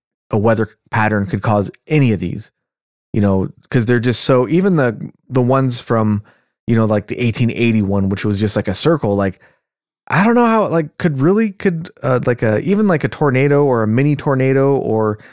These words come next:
I, I can't picture a weather pattern that could make something that's, you know, s-, a circle like that. It just doesn't make a whole lot of sense to me, but that is one of the explanations that people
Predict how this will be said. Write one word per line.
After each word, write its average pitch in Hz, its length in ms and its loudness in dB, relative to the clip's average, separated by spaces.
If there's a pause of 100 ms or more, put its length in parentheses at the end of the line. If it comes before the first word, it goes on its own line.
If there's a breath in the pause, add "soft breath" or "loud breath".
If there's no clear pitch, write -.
(280 loud breath)
I, 131 240 -2
I 139 40 0
can't 180 360 -2
picture 160 300 0
a 117 40 2
weather 120 260 0
pattern 110 380 0
that 107 80 0
could 107 140 -2
make 117 240 0
something 104 560 -2 (440)
that's, - 480 -2
you 131 140 0
know, 104 280 0 (140)
s-, - 120 -16
a 123 120 0
circle 196 360 0
like 90 220 -4
that. - 180 -4
It - 20 -6
just 117 160 -4
doesn't 135 220 2
make 120 180 0
a 117 60 0
whole 123 120 2
lot 107 160 0
of 92 60 -6
sense 151 280 -2
to - 60 -4
me, 190 100 0
but 117 180 0
that 131 160 2
is 135 260 -2
one 123 300 0
of 135 80 0
the 127 100 2
explanations 127 560 0
that 95 200 -2
people 104 540 -2